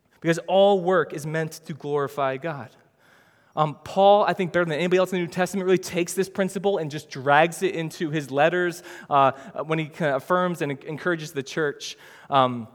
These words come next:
and, and he kinda gives this timeless principle, um, that all work should be done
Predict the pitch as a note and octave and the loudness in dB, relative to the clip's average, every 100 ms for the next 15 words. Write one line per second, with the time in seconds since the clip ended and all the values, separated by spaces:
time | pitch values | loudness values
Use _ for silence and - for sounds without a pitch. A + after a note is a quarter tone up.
0 | _ _ - - C#3+ D#3 E3 F3+ G#3+ F3+ | _ _ -14 -6 -2 -2 -2 0 0 0
1 | G#3 G3+ F#3 - - G#3+ G#3 F#3+ - E3 | -2 -2 -6 -6 -2 0 0 -2 -4 -6
2 | D3 C3+ C#3+ D3+ - - - C#3+ C3 B2+ | -6 -4 -4 -6 -12 -20 -4 0 0 2
3 | D#3+ - G3 G#3+ A#3+ G3+ G3+ F#3 D#3+ - | 0 4 6 8 6 4 4 4 4 -4
4 | - - F3+ E3+ B2+ G3 F3+ C3 D3 | -14 -10 -6 -6 0 2 2 0 -4